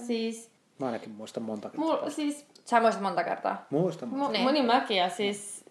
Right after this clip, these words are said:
Speaker 1: just mietin, et mitä ne ihmiset on ollut. Siis on ollut huutelua, vislailua, on ollut sitä, tätä, tota.
Speaker 3: Joo,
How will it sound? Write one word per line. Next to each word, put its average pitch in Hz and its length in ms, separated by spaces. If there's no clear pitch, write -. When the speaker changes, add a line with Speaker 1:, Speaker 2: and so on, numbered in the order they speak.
Speaker 1:
just 220 360
mietin, 220 640
et 185 180
mitä 247 240
ne 233 80
ihmiset 208 640
on 190 160
ollut. 208 560
Siis 233 380
on 247 200
ollut 233 280
huutelua, 185 480
vislailua, 180 760
on 226 120
ollut 226 200
sitä, 190 340
tätä, 185 320
tota. 190 360
Speaker 3:
Joo, 226 140